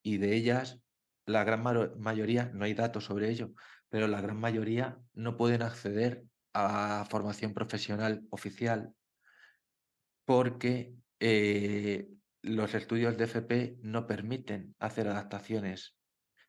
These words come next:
más allá de adaptaciones metodológicas de acceso al currículum,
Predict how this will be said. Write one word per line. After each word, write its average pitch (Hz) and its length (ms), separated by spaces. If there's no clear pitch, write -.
más 110 200
allá 104 120
de 107 60
adaptaciones 101 640
metodológicas 98 800
de 92 80
acceso 95 280
al 98 80
currículum, 95 560